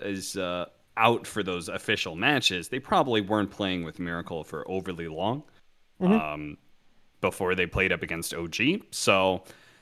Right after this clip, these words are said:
Speaker 1: that is rough, but it is what it is. And then they went on to be able to beat Team Secret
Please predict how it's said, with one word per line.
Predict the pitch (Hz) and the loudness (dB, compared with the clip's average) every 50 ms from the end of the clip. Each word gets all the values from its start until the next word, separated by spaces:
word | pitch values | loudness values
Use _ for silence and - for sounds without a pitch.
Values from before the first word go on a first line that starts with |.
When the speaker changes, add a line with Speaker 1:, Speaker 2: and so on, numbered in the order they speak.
| _ _ _ | _ _ _
Speaker 1:
that | - 107 113 110 110 113 110 - 104 | 2 4 6 8 8 6 4 2 2
is | 107 104 104 101 98 98 90 - - - - | 2 4 6 4 4 2 0 -2 -6 -8 -2
rough, | 101 104 120 113 98 101 - - - | 4 6 8 8 8 6 2 -2 -2
but | - 95 92 | 0 0 0
it | 90 | 0
is | 87 87 87 - - | 0 -2 -4 -6 -8
what | 85 78 | -8 -4
it | 80 95 | -2 0
is. | 101 92 82 82 - - - _ _ _ _ - | 2 2 2 0 -4 -8 -14 _ _ _ _ 0
And | 117 107 104 110 | 2 2 4 6
then | 160 175 175 156 147 147 139 | 6 8 8 8 8 6 4
they | - 123 113 | 2 0 2
went | 104 113 113 113 | 2 4 4 4
on | 110 107 107 104 98 | 4 4 2 2 0
to | - 107 | -4 -4
be | 90 98 98 | -2 0 2
able | 98 90 92 | 2 2 0
to | 90 87 | -4 -6
beat | 90 90 92 87 | -6 -6 -8 -8
Team | - - 92 87 87 | -10 -8 -8 -6 -6
Secret | - - 82 78 - - - - | -6 -8 -10 -10 -10 -12 -16 -16